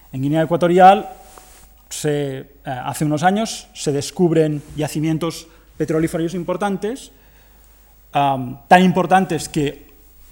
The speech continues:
cada semana hay un avión de Houston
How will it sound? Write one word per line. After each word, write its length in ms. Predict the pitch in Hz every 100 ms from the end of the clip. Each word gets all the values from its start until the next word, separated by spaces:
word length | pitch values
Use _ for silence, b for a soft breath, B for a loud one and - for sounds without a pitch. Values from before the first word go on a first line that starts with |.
| -
cada 240 | 190 196
semana 560 | 185 175 190 190 139 131 - _ - -
hay 240 | 175 180 - - -
un 440 | 214 190 147 135 - - _ _ - _
avión 640 | 147 139 175 202 139 123 - - _ _ _ b b b _ -
de 160 | 131
Houston 600 | 127 190 190 - 139 123